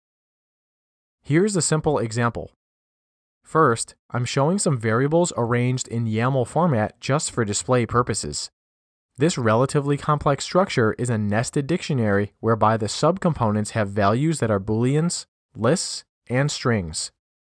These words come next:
A V T L template that would render a simple Cisco I O S configuration for these variables is shown next.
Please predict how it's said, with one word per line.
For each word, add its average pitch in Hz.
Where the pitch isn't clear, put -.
A 120
V 117
T 196
L 190
template 175
that 110
would 110
render 127
a -
simple 160
Cisco 135
I 120
O 117
S 127
configuration 113
for 117
these 107
variables 151
is -
shown 113
next. -